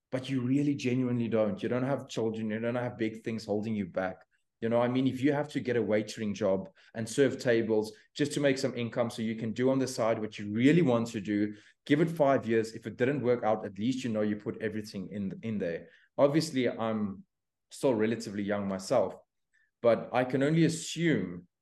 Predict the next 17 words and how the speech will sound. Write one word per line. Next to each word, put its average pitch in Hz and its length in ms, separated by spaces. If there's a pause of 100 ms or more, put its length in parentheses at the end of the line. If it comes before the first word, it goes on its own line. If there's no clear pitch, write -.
if 113 160 (100)
I 127 160
stayed 131 300
on 113 100
the 110 80
career 107 360
of, 92 200 (160)
at 107 160
the 110 100
eight-to-five 107 540
job, 101 220
by 104 120
the 117 100
time 113 320
I 101 60
was 101 160
forty, - 560